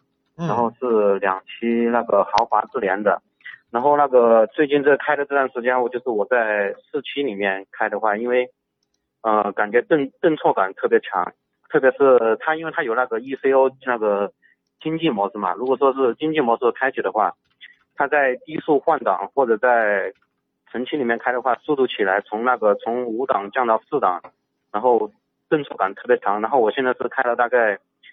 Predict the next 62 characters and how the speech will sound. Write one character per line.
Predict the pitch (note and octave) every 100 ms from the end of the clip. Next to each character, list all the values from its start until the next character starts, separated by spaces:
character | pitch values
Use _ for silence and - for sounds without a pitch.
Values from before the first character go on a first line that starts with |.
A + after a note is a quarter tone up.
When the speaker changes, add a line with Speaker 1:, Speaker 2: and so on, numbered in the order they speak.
| _ -
Speaker 2:
也 |
快 | G#2 C3
五 | G#2+ G2+
千 | A#2
公 | A#2+ A2
里 | G#2
到 | A#2+ A2 G2+ G2+ -
首 | A#2
保 | A#2+ F#2
的， | F#2+ G2 -
首 | A#2
保 | B2 F#2
的 | F#2
时 |
候 | G2
了 | F#2+
嘛， | F#2
然 | G2 G2
后 | A#2+ G2 - _ _ _ _ -
就 | B2+
是 |
我 | B2 G#2
去 | - B2 -
四 | C3+
S | B2
店 | C#3+ A2+
的 | G#2
话， | G#2 G2 G2 -
这 | A#2+
块 | A2 A2 -
首 | A2
保 | A#2 F#2+
就 | - - _ G#2+ -
是 |
需 | - A#2+
要 | A2
有 | G#2
哪 | G2 F2
些 | G2+ G2 G2 _ _ - _ -
去 | G#2+
注 | D3+ C3
意 | A2
的， | F#2+
或 | F#2 A#2
者 | G#2
是 |
这 | A2+
个 | A#2
顿 | C3+
挫 | A#2+ G2+
感 | F#2+
可 | - A2
以， | G2 -
可 | A#2
以， |
可 | A2+ A2+
以 |
调 | - F2+ G#2+
吗 | A#2+
之 | G2+
类 | F2+
的？ | F2